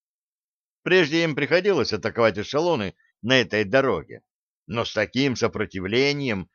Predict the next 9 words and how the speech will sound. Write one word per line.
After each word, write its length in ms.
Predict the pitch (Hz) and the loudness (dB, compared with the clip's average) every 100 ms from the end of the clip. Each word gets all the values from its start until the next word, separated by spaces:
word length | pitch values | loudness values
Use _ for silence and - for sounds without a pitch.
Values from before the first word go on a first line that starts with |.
| _ _ | _ _
он 340 | 90 127 147 156 | 4 8 8 4
столкнулся 840 | - 165 165 - 156 151 - 160 | 0 2 2 0 -4 -2 2 2
в 60 | |
первый 360 | - 117 117 139 | 4 4 4 2
раз. 400 | 98 69 - - _ _ _ _ _ _ - | 0 -4 -10 -18 _ _ _ _ _ _ -6
В 100 | 120 | 0
заключение 680 | 175 185 - 123 110 117 | 0 0 -2 0 2 0
летчик 380 | 127 185 - 139 | 2 2 0 -4
попросил 600 | 127 120 113 - 165 - | -4 0 0 0 -2 -4